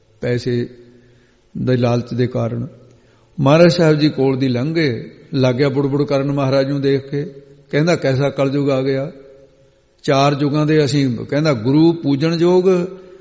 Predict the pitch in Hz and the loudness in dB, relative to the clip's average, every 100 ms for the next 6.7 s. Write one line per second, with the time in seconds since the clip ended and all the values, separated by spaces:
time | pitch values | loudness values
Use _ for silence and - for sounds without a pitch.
0 | - 160 180 180 170 156 143 - 156 151 | -6 -2 2 4 2 0 -2 0 0 2
1 | 147 156 156 151 135 135 151 139 147 143 | 0 0 -2 0 -4 -2 -2 0 -2 -2
2 | 147 156 160 165 160 185 160 - - - | -2 -2 0 -2 0 0 0 -4 -16 -20
3 | - - 160 156 143 131 - 170 170 160 | -20 -4 2 2 2 -2 0 2 2 2
4 | 175 175 165 160 156 151 143 143 143 143 | 2 0 0 0 -2 0 0 -2 -2 -2
5 | 143 165 170 127 127 135 135 139 135 131 | -2 -2 -2 -2 -2 0 0 0 0 0
6 | 131 135 131 139 139 139 | 2 2 2 0 -2 -4